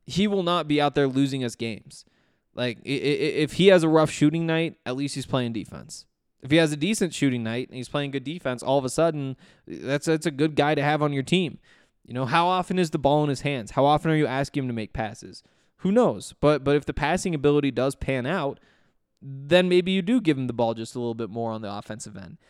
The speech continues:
So there's, there's still, he's tougher to project for me than, you know, when, when Bobby Klintman was here, when we thought Bobby Klintman was gonna be on campus, I thought it was really easy to watch Bobby play. It's like, "Oh, there's what he's good at. He's explosive.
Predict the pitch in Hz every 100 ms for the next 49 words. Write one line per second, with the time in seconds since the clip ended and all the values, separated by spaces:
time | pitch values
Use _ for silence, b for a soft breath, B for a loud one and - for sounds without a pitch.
0 | b b - 151 135 165 170 147 - -
1 | 156 160 - - 208 214 208 190 151 156
2 | _ _ _ _ _ _ _ _ _ _
3 | _ _ _ _ 151 233 - 240 220 196
4 | 165 139 143 - _ _ 135 135 _ -
5 | 156 143 135 131 123 123 120 120 117 131
6 | 151 143 147 156 151 135 131 147 147 -
7 | 151 123 123 117 - 113 90 - b b
8 | b 127 139 156 131 147 147 139 - 156
9 | 139 131 120 123 120 120 - 120 113 113
10 | 127 143 139 135 127 143 131 139 139 120
11 | 123 123 127 131 127 - 117 113 104 -
12 | 165 156 - _ _ _ _ - 175 160
13 | 143 170 131 113 110 123 - b b b
14 | 123 135 156 - - 147 143 - 139 127